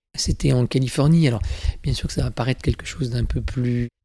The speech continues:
matérialiste parce que, bon, c'est, c'est une très, très jolie maison. C'était aussi une dégustation chez Opus One de trois, quatre millésimes en, en vertical. C'était, c'était magnifique aussi. C'était, c'était impressionnant aussi, en fait,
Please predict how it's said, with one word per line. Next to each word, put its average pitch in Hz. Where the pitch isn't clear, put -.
matérialiste 135
parce -
que, 147
bon, 127
c'est, -
c'est -
une 110
très, -
très -
jolie 127
maison. 131
C'était 139
aussi 120
une 139
dégustation 123
chez -
Opus 143
One 127
de 120
trois, 127
quatre -
millésimes 131
en, 120
en 131
vertical. 131
C'était, -
c'était 123
magnifique 143
aussi. 147
C'était, -
c'était -
impressionnant 170
aussi, 165
en 156
fait, -